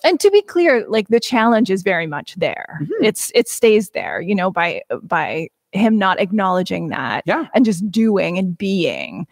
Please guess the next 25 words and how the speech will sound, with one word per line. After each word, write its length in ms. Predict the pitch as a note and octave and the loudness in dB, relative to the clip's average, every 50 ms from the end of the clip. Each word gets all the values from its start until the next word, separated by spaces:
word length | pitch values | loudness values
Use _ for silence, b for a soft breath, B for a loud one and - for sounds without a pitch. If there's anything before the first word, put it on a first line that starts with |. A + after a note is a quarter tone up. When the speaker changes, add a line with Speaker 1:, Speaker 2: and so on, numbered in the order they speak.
| b b b | b b b
Speaker 1:
which 140 | - A#3 B3 | 0 2 4
I 80 | B3 A3+ | 4 4
think 160 | C4 C4 B3+ | 4 4 4
is 100 | B3 A3 | 4 2
the 80 | A3+ | 2
work 240 | G#3+ G3 G3+ G3+ - - | 4 4 2 2 0 -2
that 120 | G3 F#3+ | -4 -4
I'm 100 | F#3+ F#3 | -2 -4
always 240 | - F#3+ G3 F3 F3+ | -4 -4 -6 -4 0
interested 540 | G3 G#3+ - - F3+ E3 - - - D#3 - | 0 0 2 0 -2 -8 -6 -6 -6 -6 -4
Speaker 2:
Right. 160 | - - - - | -6 -8 -6 -6
Speaker 1:
in. 120 | E3+ E3+ F3 | -6 -6 -4
Like, 320 | F#3 F3 F3 F3 - b b b b b b b b | -2 -2 -4 -4 -8 b b b b b b b b
um, 600 | - - G2 - - - - - - - E3+ F3 - _ _ _ _ - | -6 -6 -4 -4 -6 -6 -8 -10 -12 -12 -12 -14 -16 _ _ _ _ 0
we're 200 | A3 A#3+ C#4+ C#4+ | 4 6 6 6
always 380 | A3+ D3 A#3+ B3+ C4 C4 A#3+ - | 6 6 4 4 4 2 2 0
still 280 | - - - A3+ G#3+ G#3 | -2 0 2 2 2 2
doing 340 | F3+ F#3+ F#3 G3 F#3+ F#3+ | 0 0 0 0 0 -2
that 180 | F3+ E3 - - | -4 -6 -4 -4
work 200 | F#3+ G3+ G3+ - | -4 -4 -2 0
of 100 | G#3+ A3 | 0 0
expanding 500 | G#3+ - - - G#3 G3 G#3+ A3 A#3 G#3 | 0 -2 -4 -4 -2 0 2 2 2 2
Speaker 2:
Yeah. 40 | G3+ | 0
Speaker 1:
imagination. 1080 | F#3 F3 E3+ E3+ A2+ F2+ D3+ D#3 E3 E3 D#3 - - - D#3+ - - - - - - | 0 -2 -2 -4 -4 -4 -2 -2 -4 -4 -6 -8 -8 -8 -8 -8 -8 -8 -8 -8 -6
Like, 280 | - F#3 F3 - - | -4 -4 -4 -4 -8